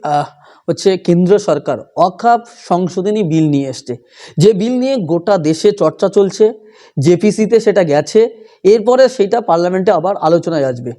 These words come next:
ইতিমধ্যেই বিভিন্ন রাজনৈতিক দল বা বিভিন্ন, আহ, সরকার, আমি যদি বলি কেরলের রাজ্য সরকার, তারা এটাকে, এর বিরুদ্ধে, আহ, তারা, আহ, মুখ খুলেছে এবং তারা এর বিরোধিতা করেছেন। অন্ধ্রপ্রদেশের সরকার,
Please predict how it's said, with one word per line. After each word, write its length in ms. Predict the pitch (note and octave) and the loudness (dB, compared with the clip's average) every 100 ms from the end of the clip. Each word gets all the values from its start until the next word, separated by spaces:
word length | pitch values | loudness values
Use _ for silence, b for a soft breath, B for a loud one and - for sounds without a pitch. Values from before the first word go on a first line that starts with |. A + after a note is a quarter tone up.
| b b b b G#3 | b b b b 0
ইতিমধ্যেই 560 | G3 C4 C4 G#3+ D4+ | 4 4 4 2 0
বিভিন্ন 540 | G#3 G3+ A#3 B3 B3+ C4 | 2 2 2 2 2 2
রাজনৈতিক 800 | F3+ D#3+ F#3+ A3 G3 A3 E3+ | 0 -2 0 0 0 -4 -2
দল 260 | D3 F3 G#3 G#3+ | 2 4 4 4
বা 120 | F#3 | 0
বিভিন্ন, 600 | E3 E3 G3 G3+ G#3 G#3 G#3 B B | -2 -2 -2 0 2 0 -4 B B
আহ, 160 | D3+ D#3 | 0 0
সরকার, 420 | D#3 F#3+ F#3+ F3+ | 0 -2 0 0
আমি 180 | E3+ F#3+ | 0 0
যদি 180 | F#3+ G3 | 0 0
বলি 140 | G#3 | 0
কেরলের 440 | G3+ G3+ G#3+ G#3+ G3 | 2 2 4 4 2
রাজ্য 320 | F3 C#3+ F#3 | 0 -2 -2
সরকার, 360 | F3+ E3 F3 | -2 -2 -4
তারা 340 | D#3 F#3 G#3 G#3+ | -2 0 2 2
এটাকে, 380 | F#3 F#3+ F3 F#3 E3+ | 2 0 0 0 0
এর 80 | D#3+ | 0
বিরুদ্ধে, 360 | E3 E3 D#3 | -2 0 0
আহ, 520 | E3+ - - - F3 E3 | 0 -4 -20 -6 0 0
তারা, 240 | E3+ E3+ E3 | 2 0 0
আহ, 280 | - D3+ D3 | -2 -2 0
মুখ 180 | E3+ E3+ | -2 0
খুলেছে 260 | F#3+ F#3 G#3 | 0 2 0
এবং 200 | G3 G3 | 0 0
তারা 220 | F#3 F3 | 0 2
এর 120 | E3 | 0
বিরোধিতা 400 | D#3 F3 F3 F3 | 2 2 2 0
করেছেন। 380 | E3+ D3+ C#3+ E3 D#3+ B B - | 0 0 0 -4 -6 B B -2
অন্ধ্রপ্রদেশের 720 | G#3+ A#3+ A#3 A#3+ A3+ A3+ A3 | 0 0 2 2 2 0 0
সরকার, 460 | G3+ F#3 F3+ E3+ | 0 0 0 -2